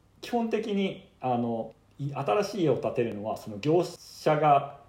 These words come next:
Speaker 1: 業者しか建てられなくて、
Speaker 2: うん。
Speaker 1: その個人でこういう家が欲しいからこういう風に建ててくださいっていうのはできないんですよ。
Speaker 2: うん。うんうん。
Speaker 1: で、っていうので、えーっと、まあ、あともう一つ、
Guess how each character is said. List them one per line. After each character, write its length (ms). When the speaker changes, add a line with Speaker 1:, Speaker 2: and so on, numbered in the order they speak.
Speaker 1:
業 200
者 180
し 180
か 100
建 200
て 160
ら 100
れ 120
な 100
く 100
て、 380
Speaker 2:
う 60
ん。 100
Speaker 1:
そ 100
の 60
個 220
人 240
で 140
こ 140
う 60
い 60
う 20
家 160
が 80
欲 140
し 120
い 60
か 80
ら 60
こ 160
う 40
い 60
う 40
風 100
に 100
建 160
て 80
て 120
く 100
だ 100
さ 160
い 40
っ 20
て 160
い 20
う 40
の 80
は 40
で 120
き 120
な 80
い 40
ん 40
で 60
す 60
よ。 40
Speaker 2:
う 20
ん。 40
う 40
ん 20
う 40
ん。 240
Speaker 1:
で、 100
っ 80
て 80
い 100
う 60
の 200
で、 240
え 280
ー 120
っ 20
と、 340
ま 120
あ、 20
あ 40
と 140
も 120
う 20
一 180
つ、 320